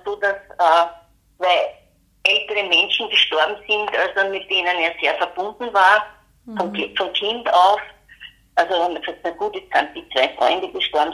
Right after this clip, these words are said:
Speaker 1: sind zwar uralt gewesen, aber ja, für ihn war es auch ein Verlust, so wie für uns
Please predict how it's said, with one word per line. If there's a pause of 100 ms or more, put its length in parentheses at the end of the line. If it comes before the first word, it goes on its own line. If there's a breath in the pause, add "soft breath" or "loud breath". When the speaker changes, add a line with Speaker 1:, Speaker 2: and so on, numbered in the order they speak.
Speaker 1:
sind
zwar
uralt
gewesen,
aber (640)
ja,
für
ihn
war
es
auch
ein
Verlust, (100)
so
wie
für
uns